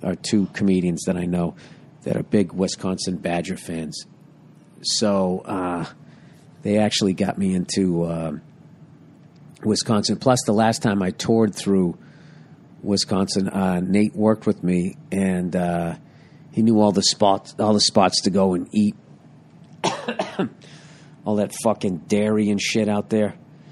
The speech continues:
Um, had a great goddamn time. All right, so let's get, let's get to some of the, uh, let's get to some of the fucking advertising bullshit here. Come on, man. This is one, this is one of the problems when you try to do a podcast and you still have the iPhone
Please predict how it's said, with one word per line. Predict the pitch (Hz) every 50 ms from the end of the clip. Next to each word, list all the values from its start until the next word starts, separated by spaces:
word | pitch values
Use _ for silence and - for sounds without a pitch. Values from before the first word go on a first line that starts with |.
| - - - - - - - - -
Um, | - 101 95 95 98 95 95 95 95 92 95
had | - - 101 101 98
a |
great | 90 87 107 107 98 -
goddamn | 104 101 98 92 87 98 95 90
time. | 87 - 101 90 87 82 -
All | - 113 113
right, | 104 92 87 -
so | - 123
let's | 131 147 143 -
get, | - 143 - -
let's | 131 147 147 - -
get | - 139 131
to | - -
some | - - - 120 110 107
of | 101 98
the, | 98 98 98 95 92 92
uh, | 90 87 87 85 82 78 - - - - - - - - - - - - - - - - - - - - - - - - - - - - - - - - - -
let's | 117 - -
get | - 117 -
to | 101 98
some | - - 107 95 90
of | 85
the | 82
fucking | 85 - - 90 - - 82
advertising | 82 80 82 76 80 - - - 76 80 80 82 82 80 - - -
bullshit | - - - - - - 80 78
here. | 78 80 -
Come | - - - 92
on, | 80 80 -
man. | 87 85 - - - - - - - - - - - - - - - - - - - - - - - - - - -
This | 147 -
is | 165 139
one, | 139 139 117
this | 190 175
is | 156
one | 123 110
of | 98 82
the | -
problems | - 90 82 76 73 - - -
when | 87 87
you | 90
try | - - 127 113
to | 117
do | 117 113 98
a |
podcast | 85 - - 95 92 90 - - 101 95 95 92 -
and | - 85
you | 87
still | - - - 92 92
have | 92 95 90 80
the | 90 87
iPhone | - 87 87 85 - - 92 90 87